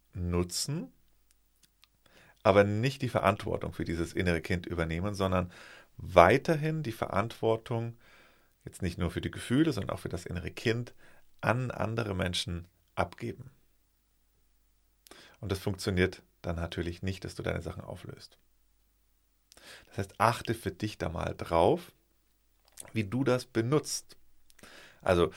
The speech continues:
das kann sowohl in der Kommunikation mit deinen Mitmenschen sein, kann aber auch sein, dass du es für dich innerlich so nutzt.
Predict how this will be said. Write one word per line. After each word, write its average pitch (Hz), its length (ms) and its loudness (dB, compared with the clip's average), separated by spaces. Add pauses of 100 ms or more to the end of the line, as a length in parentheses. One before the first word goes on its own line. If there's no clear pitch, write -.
(100)
das - 140 -12
kann 87 160 0
sowohl 90 460 2
in 90 140 -2
der 80 200 6
Kommunikation 95 880 -4
mit 127 180 -6
deinen 76 200 -4
Mitmenschen 113 460 -6
sein, 139 340 -4 (840)
kann 90 160 0
aber 90 140 2
auch - 80 -4
sein, 85 200 2
dass 87 120 -4
du - 60 -8
es - 80 -6
für - 120 -4
dich 113 360 -2
innerlich 87 420 2
so 80 260 -2
nutzt. - 480 -8